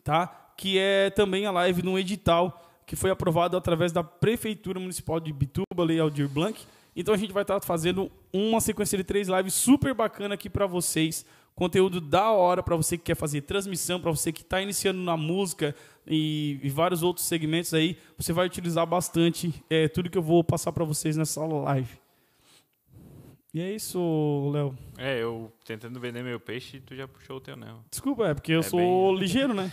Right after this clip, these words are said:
Speaker 2: <laughs> Vem teu tipinho. Fala,
Speaker 1: Fala.
Speaker 2: meu jovem.
Speaker 1: Agora fala.
Speaker 2: Não, não. Eu,
Speaker 1: Aí
Speaker 2: eu
Speaker 1: você vai fazer o curso de fotografia,
Speaker 2: É,
Speaker 1: que eu acho super da
Speaker 2: ainda
Speaker 1: hora,
Speaker 2: tá
Speaker 1: cara.
Speaker 2: um, no embrião, como diz outro. Ainda tá, tô
Speaker 1: Uhum.
Speaker 2: projetando, mas vou.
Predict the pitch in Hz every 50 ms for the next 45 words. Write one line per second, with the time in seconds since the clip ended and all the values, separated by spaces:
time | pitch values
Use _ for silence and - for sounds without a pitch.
0 | - - _ - 120 120 120 139 127 - - - 131 117 104 - _ - - -
1 | - - 120 147 151 143 139 135 127 98 82 - - - _ _ - 143 139 147
2 | 156 170 170 - 214 214 185 156 131 - - - - 294 339 349 359 370 359 285
3 | - - _ _ - - 135 147 156 147 127 175 190 208 208 180 220 226 220 -
4 | 220 208 226 220 - 220 - - - - - 214 - 208 208 226 226 - - 196
5 | 175 151 131 - - - - - _ _ _ _ _ _ _ _ - - 127 101
6 | 85 160 165 170 170 - - - 180 - 202 190 202 214 208 202 185 170 165 143
7 | 143 143 143 143 147 147 147 147 147 143 139 139 139 135 131 127 123 120 120 123
8 | 117 113 120 127 127 120 113 110 104 98 - 107 98 95 90 95 92 - - -
9 | _ _ - - 104 107 110 107 _ - 113 107 104 101 101 95 - 110 147 139
10 | 127 110 104 104 101 - 107 110 120 117 117 113 117 117 113 107 101 104 107 95